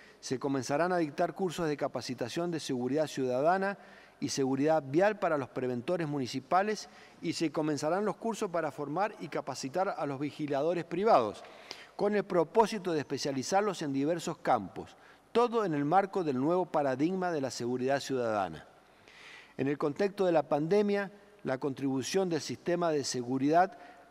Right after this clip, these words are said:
ha tenido un desempeño clave. Decidimos poner a todo el personal policial y cuerpo comando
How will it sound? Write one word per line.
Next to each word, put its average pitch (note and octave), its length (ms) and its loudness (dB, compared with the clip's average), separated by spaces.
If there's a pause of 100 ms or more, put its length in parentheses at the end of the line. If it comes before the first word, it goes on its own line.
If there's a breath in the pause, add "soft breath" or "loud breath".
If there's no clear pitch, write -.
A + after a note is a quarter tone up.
(100)
ha E3 80 6
tenido E3 380 2
un D#3+ 80 0
desempeño D3 580 0
clave. G2+ 480 0 (320)
Decidimos D#3 540 0
poner D#3 280 0
a D#3 120 0
todo A#3 400 2
el F3+ 80 -4
personal E3 560 0
policial D3 760 0
y D3 120 -6
cuerpo - 1080 0
comando A3 680 2